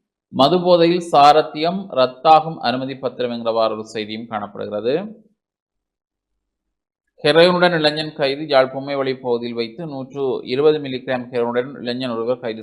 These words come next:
செய்யப்பட்டிருப்பதாக ஒரு செய்தி. உலகச் செய்திகள் பக்கத்தை பார்த்தால், மன்மோகன் சிங் உடலுக்கு இந்திய பிரதமர் மோடி அஞ்சலி என்கிற செய்தியும்,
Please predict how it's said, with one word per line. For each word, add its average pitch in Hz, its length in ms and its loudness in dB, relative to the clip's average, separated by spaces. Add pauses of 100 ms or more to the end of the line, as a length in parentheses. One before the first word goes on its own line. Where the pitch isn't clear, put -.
செய்யப்பட்டிருப்பதாக 104 760 -8
ஒரு 113 160 -4
செய்தி. 120 340 -6 (1600)
உலகச் 185 340 6
செய்திகள் 185 340 4
பக்கத்தை 147 280 -2
பார்த்தால், 147 420 2
மன்மோகன் 165 440 -4
சிங் 156 100 -14
உடலுக்கு 143 360 -4
இந்திய 143 220 -6
பிரதமர் 131 420 -4
மோடி 127 220 -4
அஞ்சலி 127 440 -8
என்கிற 117 260 -8
செய்தியும், 107 580 -10